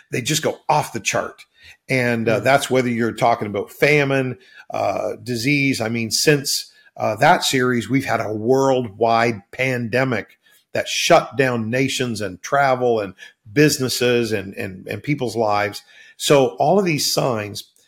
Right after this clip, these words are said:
Speaker 1: the, the signs of the times, they become like labor pains. They become more and more intense,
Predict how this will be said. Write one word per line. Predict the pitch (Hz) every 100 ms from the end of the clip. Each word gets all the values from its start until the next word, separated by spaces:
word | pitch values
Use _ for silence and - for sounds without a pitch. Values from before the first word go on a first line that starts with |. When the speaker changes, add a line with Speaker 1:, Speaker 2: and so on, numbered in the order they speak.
| _ _
Speaker 1:
the, | 139 120 113
the | 113
signs | - 139 147 165
of | 165
the | 160
times, | - 110 104 101
they | 107
become | 104 101 117 107 104 101 _ _ -
like | 117 -
labor | 117 113 104
pains. | - 101 98 -
They | 104
become | 104 - 104 107
more | 120 139 170 185 185 -
and | 156 135
more | 123 127 127 -
intense, | 123 127 - 101 95 - - -